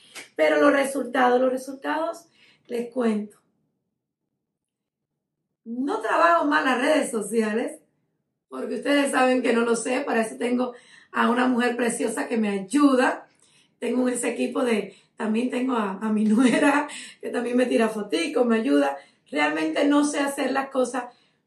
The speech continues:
pero sí sé hacer algo, y es que me atreví, que no me importa hoy quién me escucha hablando bien, que si lo digo mal, si me equivoqué, si puse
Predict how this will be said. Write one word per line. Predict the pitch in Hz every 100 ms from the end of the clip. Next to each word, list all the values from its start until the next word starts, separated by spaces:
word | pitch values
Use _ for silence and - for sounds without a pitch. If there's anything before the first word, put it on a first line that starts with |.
| _
pero | 302 320
sí | 320 392
sé | 392 403 381
hacer | 370 - 359
algo, | 370 370 330
y | 330
es | 339
que | 381
me | 370
atreví, | 349 339 339 320 330 359 370 370
que | - 349
no | 381
me | 415
importa | 403 - 381 381 - 180 175
hoy | 175 180 349 - - - -
quién | - 359 381
me | 381 349
escucha | - 381 370 339
hablando | 330 170 175 175 160
bien, | 170 170 175 370
que | 370
si | 190
lo | 175 175
digo | 202 370 311
mal, | 330 349 349
si | 370 370
me | 392
equivoqué, | 392 359 311 302 294 349 339 339 - - -
si | -
puse | 370 403